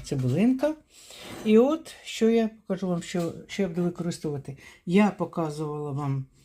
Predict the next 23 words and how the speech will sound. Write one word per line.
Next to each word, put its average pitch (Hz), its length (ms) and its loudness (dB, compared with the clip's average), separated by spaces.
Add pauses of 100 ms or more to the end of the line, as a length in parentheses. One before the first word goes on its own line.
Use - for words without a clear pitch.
(160)
як 147 340 0
я 147 60 -2
робила 147 500 -4
із 160 140 -2
дрібної 160 400 0
моркви 139 420 -4
засмажку. 170 840 -2 (220)
В - 80 -18
смальці 220 560 2
вже 196 280 2
вона 190 260 0
була 170 280 0
в 196 60 2
нас 180 300 -2
готова, 160 520 0
закрита 196 400 -4
баночки. 131 540 -2 (300)
Ось 202 220 4
у 185 40 0
мене 156 260 0
тут 139 160 -10
така 143 300 -2
вели-, 143 680 0